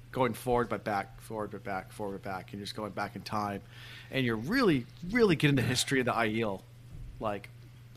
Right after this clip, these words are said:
and the Aiel don't even know their own history except for the clan chiefs and the wise ones. So, and they're not supposed to talk, and they don't talk about it, um, because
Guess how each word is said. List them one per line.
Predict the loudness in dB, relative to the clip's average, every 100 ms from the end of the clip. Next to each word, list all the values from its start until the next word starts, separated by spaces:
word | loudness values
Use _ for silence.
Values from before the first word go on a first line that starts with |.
| 2
and | 4 4 -2 -6
the | 4
Aiel | 8 10 10 8
don't | 6
even | 6 4
know | 4 4
their | 4
own | 0 -2
history | -2 -2 -2
except | -4 -6
for | -4
the | -6
clan | -4 -2
chiefs | -2 -2
and | -2
the | -2
wise | -2 -4
ones. | -8 -10 -12 -12 -12 -12 -16 -20 -16 -2
So, | 4 6 6 2 -2 -14 -10 -2
and | 2
they're | 6
not | 6 6
supposed | 2 2
to | 4
talk, | 2 2
and | 0
they | 0
don't | 0
talk | 0 -2
about | -4 -8
it, | -12 -18 -20 -20 -18 -6
um, | -2 0 0 -2
because | -4 -4 -4